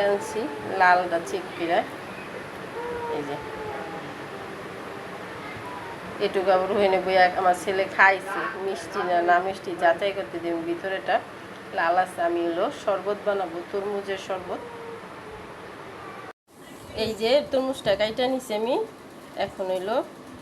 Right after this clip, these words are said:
এরকম টুকরা করে নিছি। আর একদম দেশের গরুর দুধ আনা, দেখুন দেশের দুধ আনলে এরকম জাল দিলে সরের মতন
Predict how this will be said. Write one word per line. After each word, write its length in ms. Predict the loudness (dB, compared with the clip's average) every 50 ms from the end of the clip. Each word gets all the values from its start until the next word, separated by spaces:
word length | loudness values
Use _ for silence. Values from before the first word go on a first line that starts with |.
| -8 -6
এরকম 240 | -4 -4 -4 -4 -6 -6 -6
টুকরা 260 | -6 -4 -2 -2 -2 -2 -2
করে 140 | -2 -2 0 0 -2
নিছি। 160 | -2 -4 -4 -4
আর 80 | -4 -4 -6
একদম 280 | -6 -6 -6 -6 -6 -6 -8 -10 -12 -14 -14 -16 -16 -14 -10 -8 -2 4 6
দেশের 440 | 6 6 6 2 -2 -2 0 0 0 -2 -2 -2
গরুর 300 | 0 0 2 2 0 0 0 0
দুধ 160 | 2 2 2 4 2
আনা, 140 | 2 2 0 0 -2
দেখুন 220 | -4 -4 -2 -2 -2 0 0
দেশের 260 | -2 -4 -4 -6 -8 -6 -4
দুধ 180 | -4 -2 0 2 2
আনলে 200 | 2 2 0 0 -2
এরকম 260 | -2 -4 -4 -2 -2 -2 -2 -4 -6 -6 -2 0
জাল 160 | 0 2 2 0 0
দিলে 180 | 0 0 0 0 -2 -4
সরের 320 | -6 -4 -2 -2 -2 -2 -4 -4
মতন 220 | -6 -6 -6 -6